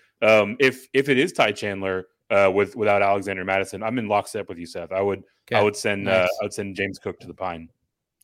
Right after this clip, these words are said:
Speaker 2: Okay. All right. A-, and Mike, I'm gonna put you on the spot, man. We're getting to the time of year. There's not really shit, shit to do outside, a-, at least if you're on the East Coast where I am. It gets dark
Speaker 1: Plenty
Speaker 2: at
Speaker 1: to
Speaker 2: five
Speaker 1: do in
Speaker 2: o'clock.
Speaker 1: California.
Speaker 2: Yeah,
Speaker 1: <laughs>
Speaker 2: s-, s-, super cold out all the time too.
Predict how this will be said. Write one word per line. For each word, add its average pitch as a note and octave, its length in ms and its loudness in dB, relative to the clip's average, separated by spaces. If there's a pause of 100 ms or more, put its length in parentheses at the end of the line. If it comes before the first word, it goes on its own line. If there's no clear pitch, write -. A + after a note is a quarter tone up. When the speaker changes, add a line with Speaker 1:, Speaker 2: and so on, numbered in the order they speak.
(100)
Speaker 2:
Okay. B2 460 -12 (340)
All B2+ 160 -4
right. D3+ 240 -6 (400)
A-, - 180 2
and F3 140 2
Mike, F#3+ 240 2
I'm E3+ 80 -4
gonna G#3 140 -2
put G#3 180 -4
you E3 220 -4
on D#3+ 140 -2
the B2+ 60 -6
spot, B2 320 0
man. B2+ 280 -4 (520)
We're D#3 260 -2
getting B3 180 -2
to C#4 80 0
the A3 80 6
time F#3 260 0
of F3 80 -4
year. D#3 220 0
There's C#3 200 -4
not F#3+ 220 0
really F#3 300 -4 (180)
shit, - 540 -6
shit - 260 -4
to C3 80 -12
do C3 180 0
outside, C3 640 2
a-, D3 220 0
at C#3 80 0
least C#3+ 240 -4
if C#3 100 -10
you're C#3 140 0
on C3 140 -2
the C3 80 -6
East C3 160 -8
Coast C3+ 340 -4
where C3 300 0
I A#2+ 160 2
am. C3 180 0
It C3 60 -4
gets D3+ 200 0
dark C3+ 220 2
Speaker 1:
Plenty A2+ 120 -4
Speaker 2:
at - 20 -2
Speaker 1:
to B2+ 80 0
Speaker 2:
five C3 120 2
Speaker 1:
do - 60 -6
in F#2+ 60 -10
Speaker 2:
o'clock. B2+ 300 2
Speaker 1:
California. G#2+ 360 -6 (300)
Speaker 2:
Yeah, C3 460 2
Speaker 1:
<laughs> A#2 40 -10
Speaker 2:
s-, D3 180 -12
s-, - 300 -16
super G3+ 400 -8
cold D#3+ 320 0
out B2+ 160 2
all B2+ 160 -2
the A#2+ 60 -4
time A#2+ 320 -8
too. D3+ 320 -4